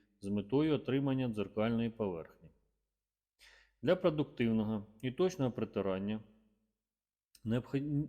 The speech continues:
необхідно правильно вибрати і чітко дозувати кількість абразивних матеріалів та мастила.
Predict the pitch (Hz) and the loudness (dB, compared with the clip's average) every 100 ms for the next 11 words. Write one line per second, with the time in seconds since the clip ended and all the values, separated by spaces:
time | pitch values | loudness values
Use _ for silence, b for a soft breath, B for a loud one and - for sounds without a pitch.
0 | - 127 127 120 - 170 170 - 147 151 | -4 -2 -2 -4 -8 -4 -4 0 2 2
1 | 147 139 139 143 139 143 123 - 139 139 | 2 0 0 -2 -4 -8 -8 -8 -6 -4
2 | 143 127 135 156 135 117 107 107 - 117 | -4 0 0 2 2 2 2 -4 -8 -4
3 | 135 143 175 - 101 101 95 113 139 143 | -4 -4 -8 -4 -2 0 0 0 0 -2
4 | - b b b b - 110 117 104 95 | -6 b b b b -2 -2 0 0 2
5 | 104 131 143 143 120 123 - - 95 82 | 4 2 0 0 -2 -2 -6 -6 -6 -6